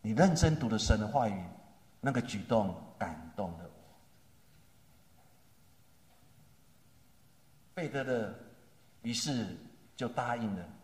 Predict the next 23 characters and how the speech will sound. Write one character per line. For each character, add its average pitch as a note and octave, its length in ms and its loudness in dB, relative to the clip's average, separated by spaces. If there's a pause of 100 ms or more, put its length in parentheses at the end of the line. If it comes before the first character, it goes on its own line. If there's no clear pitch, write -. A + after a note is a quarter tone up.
(400)
就 B2 80 -6
前 B2+ 260 -4
往 G#2 320 0
那 B2 80 -4
个 A2 220 -6
即 - 180 -10
将 B2 340 0
濒 C3+ 200 -4
临 A2 160 -2
死 G#2 260 -8
亡 F#2+ 260 -6 (680)
那 B2+ 180 -6
个 G2+ 160 -10
伤 A#2 320 -2
兵 A2+ 80 -4
的 G#2+ 80 -4
面 A2+ 240 -4
前 F2 220 -12 (340)
为 A2 240 -12
他 G#2 80 -12
而 F#2 80 -12 (420)
祷 - 60 -20 (180)
告。 - 100 -18